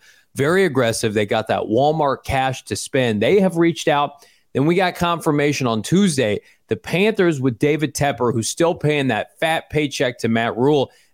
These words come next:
they've reached out to Harbaugh, which I think a lot of fans would say, "Yes, that makes sense." Where are the Cardinals? Are the Cardinals, Bo Brock,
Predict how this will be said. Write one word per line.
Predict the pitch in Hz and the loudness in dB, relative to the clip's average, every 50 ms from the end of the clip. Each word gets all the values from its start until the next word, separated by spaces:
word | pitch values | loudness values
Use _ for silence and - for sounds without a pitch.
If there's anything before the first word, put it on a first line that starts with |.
| _ | _
they've | - 120 131 170 240 269 262 | -2 0 2 2 2 2 2
reached | 247 214 170 - - - | 2 2 0 0 0 -2
out | 123 113 110 - | 0 0 -2 -2
to | - 104 | -4 -2
Harbaugh, | 92 110 110 104 104 98 110 117 117 | 0 0 0 0 2 2 0 0 2
which | 113 113 110 - - _ _ _ _ _ _ | 0 0 -2 -4 -8 _ _ _ _ _ _
I | - | -8
think | 190 214 | -4 -2
a | 240 220 | 0 0
lot | 175 160 185 208 | 2 2 2 0
of | 226 - | -2 -2
fans | - 185 180 185 190 196 185 - | -2 0 0 2 0 0 -2 -2
would | 160 156 - | -4 -4 -2
say, | - - 156 151 151 151 143 - _ _ _ _ | -2 0 0 2 0 0 -2 -6 _ _ _ _
"Yes, | - 147 165 175 156 - | 0 2 2 2 0 0
that | - 123 120 113 | -2 -2 -2 -2
makes | 117 113 107 - | -2 -2 -2 -2
sense." | - - 170 165 160 139 - - _ _ _ | -2 0 0 0 0 -2 -6 -10 _ _ _
Where | - 123 147 190 220 | 0 2 4 4 4
are | 233 | 2
the | 233 233 | 2 0
Cardinals? | 226 - - 165 180 208 202 190 131 113 107 - - | -2 -2 0 0 0 0 0 0 -2 -2 -4 -2 -2
Are | 135 | -2
the | 131 127 | -2 -2
Cardinals, | - - - 143 170 196 202 208 202 185 151 | -4 -4 -2 0 0 2 2 2 0 0 0
Bo | - 156 156 156 | 0 0 0 0
Brock, | 139 143 139 135 135 131 - - | 2 2 2 2 0 0 -4 -8